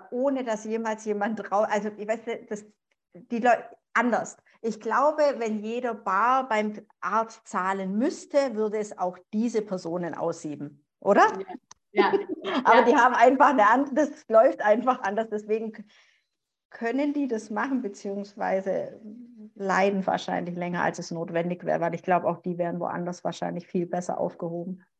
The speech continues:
Speaker 2: Glaube ich auch. Also das glaube ich auch. Dass das, ähm, also ich, ich find's dann auch ganz schade,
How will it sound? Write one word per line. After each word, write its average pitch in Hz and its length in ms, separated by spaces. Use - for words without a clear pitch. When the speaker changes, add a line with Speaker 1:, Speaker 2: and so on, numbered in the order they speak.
Speaker 2:
Glaube 214 280
ich 208 120
auch. 180 300
Also 196 260
das 202 180
glaube 185 340
ich - 60
auch. 175 360
Dass 202 240
das, 202 160
ähm, 185 840
also 208 440
ich, - 300
ich 226 160
find's 247 220
dann 226 160
auch 208 260
ganz 208 300
schade, 202 560